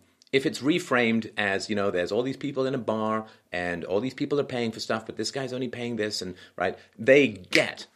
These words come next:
when resources are being allocated inefficiently or unfairly, you don't have to be a mathematician to, to get that processing deep down in your bones, right? I mean, we would have evolved that way to aim for egalitarianism.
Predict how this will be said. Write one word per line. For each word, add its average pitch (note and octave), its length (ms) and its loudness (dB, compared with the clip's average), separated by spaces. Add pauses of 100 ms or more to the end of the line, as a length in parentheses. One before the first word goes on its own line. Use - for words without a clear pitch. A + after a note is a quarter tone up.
(480)
when G#2 380 2
resources C#3 560 0
are A2+ 60 0
being G#2 400 -2 (880)
allocated A#2 720 2
inefficiently A#2+ 680 0
or F#2+ 280 0
unfairly, A#2 680 0 (600)
you A#2+ 100 -2
don't B2+ 220 2
have A#2+ 260 -2
to - 80 -14
be G#2+ 100 4
a G2 60 2
mathematician G2+ 760 -2
to, F2 500 -4 (420)
to A#2+ 120 -2
get A#2 280 0
that F#2 240 -4
processing F2 640 -2
deep F2+ 220 -4
down E2 340 -6 (340)
in F2 160 -6
your E2+ 120 -4
bones, D#2 460 -8
right? F#2 180 -6
I G2+ 40 -12
mean, G2 140 -6
we A2 100 0
would A#2 120 4
have G2+ 80 0
evolved F2+ 360 2
that - 180 -4
way D#2 200 -6
to - 200 -10
aim F2 180 -2
for - 100 -10
egalitarianism. D2+ 840 -8